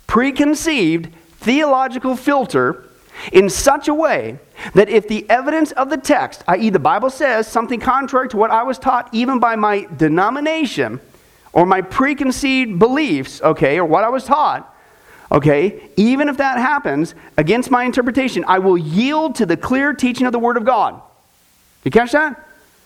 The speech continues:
So if I'm approaching the Word of God, you gotta do a reality check. Am I just in there just to verify what I want it to say or what I think it should say or what people have always told me to say, so therefore it must be true? I'm not saying don't doubt your instructors and go out there and,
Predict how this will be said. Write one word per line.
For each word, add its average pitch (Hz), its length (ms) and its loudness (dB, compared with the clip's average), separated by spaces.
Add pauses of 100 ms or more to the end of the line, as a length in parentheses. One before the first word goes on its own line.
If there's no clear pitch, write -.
So 170 120 4
if 156 80 2
I'm 240 160 2
approaching 294 380 0
the 277 60 2
Word 285 200 0
of 285 80 -4
God, 190 380 0 (420)
you 143 80 -4
gotta 180 240 4
do 196 160 2
a 240 40 2
reality 294 400 0
check. 147 320 -4 (680)
Am - 160 4
I 277 120 0
just 294 220 -2
in 349 180 0
there 240 160 2
just 220 260 -6
to 226 60 4
verify 226 540 0
what 196 220 -2
I 226 240 -2
want 233 260 -2
it 226 140 -10
to 226 100 -2
say 220 380 0
or 165 140 2
what 214 220 0
I 226 160 0
think 262 260 -6
it 202 120 0
should 151 160 -8
say 151 220 4
or 139 80 2
what 190 180 2
people 226 220 2
have 202 80 0
always 233 220 0
told 277 200 0
me 262 80 0
to - 80 -10
say, 226 160 2
so 170 140 0
therefore 220 360 0
it 202 40 -4
must 208 260 -2
be 214 120 -6
true? 202 380 0 (460)
I'm 196 100 4
not 320 200 2
saying 320 260 2
don't 294 220 0
doubt 247 280 -2
your 247 140 -6
instructors 190 640 0
and 165 80 0
go 190 140 2
out 196 200 0
there 185 180 0
and, 151 80 -6